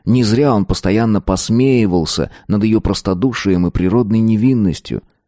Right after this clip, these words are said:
Качества эти она не потеряла за всю долгую жизнь. Как человек с недоразвитым чувством юмора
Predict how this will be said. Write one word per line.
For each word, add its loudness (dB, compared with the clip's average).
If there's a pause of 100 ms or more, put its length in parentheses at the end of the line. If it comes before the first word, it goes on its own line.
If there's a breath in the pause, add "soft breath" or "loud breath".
(140)
Качества -2
эти -2
она 0
не -2
потеряла 0
за -2
всю -2
долгую 0
жизнь. -6 (840)
Как -4
человек 0 (140)
с -6
недоразвитым 2
чувством 0
юмора 2